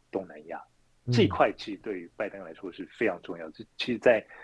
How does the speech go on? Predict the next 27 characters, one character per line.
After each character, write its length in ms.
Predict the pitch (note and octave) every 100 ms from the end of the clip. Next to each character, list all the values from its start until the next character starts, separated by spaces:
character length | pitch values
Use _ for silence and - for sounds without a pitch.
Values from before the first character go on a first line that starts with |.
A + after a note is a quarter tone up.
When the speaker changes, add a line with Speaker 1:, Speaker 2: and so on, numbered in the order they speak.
| -
Speaker 1:
美 160 | - G#2
国 180 | - F#2+
的 140 | F#2
这 180 | - G#2+
个 400 | - F#2 F2 E2+
整 160 | E2 F2+
个 80 | E2+
外 180 | A#2 A2
交 260 | A2 G2 G2+
界， 240 | - A2
Speaker 2:
嗯。 20 |
Speaker 1:
他 160 | - G#2
们 180 | A2 A2
也 80 | F#2+
非 100 | C3+
常 160 | G#2+
清 260 | F#2+ - A#2+
楚 240 | B2 F#2 D#2
这 140 | - G2+
个 100 | E2+
事 220 | - A2
情。 240 | - - _ _ _ _ _ - - _ _
但 220 | - A2 F2+
是 340 | - - A2 - _ _ _
今 180 | - F3
年 180 | B2+ G#2+
在 420 | A#2+ A2 G2+ F#2+